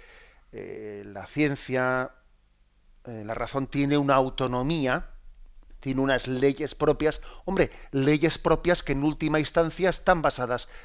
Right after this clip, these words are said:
en la ley de Dios, en la ley natural de Dios y en la ley divina de Dios. Pero la Sagrada Escritura, obviamente,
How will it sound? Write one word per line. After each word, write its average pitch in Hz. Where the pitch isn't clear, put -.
en 131
la 127
ley 123
de 117
Dios, 165
en 156
la 127
ley 127
natural 131
de 131
Dios 170
y 147
en -
la 123
ley 143
divina 127
de 117
Dios. 160
Pero -
la 104
Sagrada 110
Escritura, 131
obviamente, 131